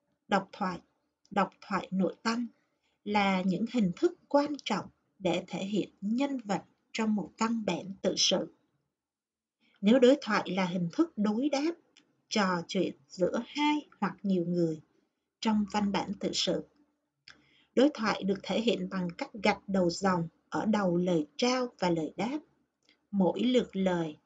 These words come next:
là một lần gạch đầu dòng. Độc thoại là lời của một người nào đó nói với chính mình hoặc nói với một ai đó trong tưởng tượng. Và trong văn bản tự sự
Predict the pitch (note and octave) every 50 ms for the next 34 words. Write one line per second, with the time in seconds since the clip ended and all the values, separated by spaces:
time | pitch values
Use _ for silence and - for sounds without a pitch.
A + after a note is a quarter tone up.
0 | _ _ - F3+ F3 F3+ E3+ E3 D#3 D#3+ E3 E3 D#3+ - - F#3 F3 E3+ E3 E3
1 | - - _ _ _ _ - E3 E3+ E3 D#3 - _ _ _ - F3+ F3 E3 D#3+
2 | D#3+ - - E3+ D#3+ D3+ - _ _ _ _ _ _ _ _ _ _ _ _ _
3 | _ _ _ _ _ - _ _ _ _ _ _ _ _ - G#3 G#3 G3+ - -
4 | - G3+ F#3+ F3+ - - F3+ F3 E3+ F#3+ G3 F#3+ F#3 F#3 F#3+ G3 F#3+ F#3 F3+ F#3
5 | - F#3 A#3+ A#3 - - G3 G3 G3 F#3 F3+ E3+ F3+ F3+ E3+ D#3+ F3 F3 F3 F#3
6 | G3 G#3+ C4 D#4 F4 - _ _ _ _ _ - F#3+ F#3+ F#3 G3+ B3 C#4 - -
7 | B3 A#3+ _ - - A#3 A3 A3 B3 D4+ E4 D4 B3 G#3 F3+ E3+ - - _ _
8 | _ _ _ _ _ - F#3 - - - F3+ F3+ G3 G#3+ - A#3+ C4 C4 A#3+ G#3
9 | G3 G3 G3 F3 - - _ - - A#3 A#3 A#3 A3+ G#3 F#3+ F3 F3 F#3+ A3 C4
10 | D4+ D4+ - _ _ - A#3+ A#3 A#3 A3+ A3 A3 G3 - _ _ _ - - F#3
11 | - - F3+ F#3 G3 - - G3 F3 D#3 F#3+ - - _ _ _ _ _ _ _
12 | _ _ _ _ _ _ _ _ _ _ _ _ _ _ _ - G#3 G#3 G3+ G3
13 | F#3+ F#3 F#3 F#3+ F#3 - - A#3 A3+ A3+ A3 A#3 A3 A3 G#3+ F#3+ - - A3+ -
14 | - F#3+ - - - - F3+ F3 - -